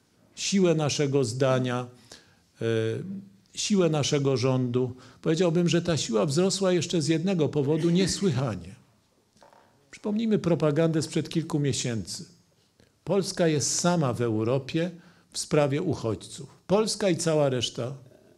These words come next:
w Europie. No, w tę propagandę wielu ludzi wierzyło. Wielu ludzi wierzyło i w Polsce, i w Europie.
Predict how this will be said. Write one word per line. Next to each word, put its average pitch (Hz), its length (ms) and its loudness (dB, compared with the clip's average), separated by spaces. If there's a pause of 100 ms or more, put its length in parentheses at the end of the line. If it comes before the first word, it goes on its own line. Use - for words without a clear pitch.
(160)
w - 40 -10
Europie. 98 500 -10 (440)
No, 117 60 -8 (480)
w - 80 -20
tę 143 140 -4
propagandę 143 600 0
wielu 175 260 2
ludzi 175 300 0
wierzyło. 160 640 0 (1300)
Wielu 143 260 4
ludzi 139 280 2
wierzyło 135 380 0
i 226 100 0
w - 60 -10
Polsce, 175 400 0
i 156 80 2
w 143 60 -2
Europie. 127 540 -2